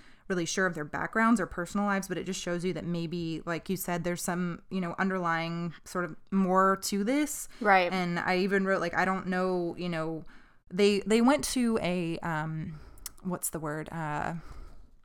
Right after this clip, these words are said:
Speaker 1: a, like, secondary, uh, do you know what I'm talking about? A
Speaker 2: Like
Speaker 1: sec-
Speaker 2: the alternative
Speaker 1: Yes,
Speaker 2: school when
Speaker 1: thank
Speaker 2: you
Speaker 1: you.
Speaker 2: get in trouble?
Speaker 1: Yes, they all
Speaker 2: Okay.
Speaker 1: went to an alter-,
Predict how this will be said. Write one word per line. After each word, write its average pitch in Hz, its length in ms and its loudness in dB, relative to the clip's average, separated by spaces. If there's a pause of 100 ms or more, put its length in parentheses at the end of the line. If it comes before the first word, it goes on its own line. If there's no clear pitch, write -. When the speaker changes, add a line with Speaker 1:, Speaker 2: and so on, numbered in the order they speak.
(600)
Speaker 1:
a, 175 280 0
like, 160 160 -2
secondary, 202 800 2 (160)
uh, 160 460 0 (680)
do 226 100 -2
you - 20 4
know 240 40 6
what 240 40 6
I'm 226 60 4
talking 202 220 0
about? 185 300 0 (400)
A 220 40 2
Speaker 2:
Like 208 100 6
Speaker 1:
sec- 196 100 0
Speaker 2:
the 220 200 6
alternative 208 580 4
Speaker 1:
Yes, 240 200 10
Speaker 2:
school 240 180 8
when 208 100 6
Speaker 1:
thank 202 120 6
Speaker 2:
you 196 60 2
Speaker 1:
you. - 40 2
Speaker 2:
get 196 120 4
in 190 60 0
trouble? 202 440 4
Speaker 1:
Yes, - 340 2
they 196 140 6
all 196 100 8
Speaker 2:
Okay. 220 80 10
Speaker 1:
went 214 120 4
to 226 120 0
an 214 80 4
alter-, 185 300 -2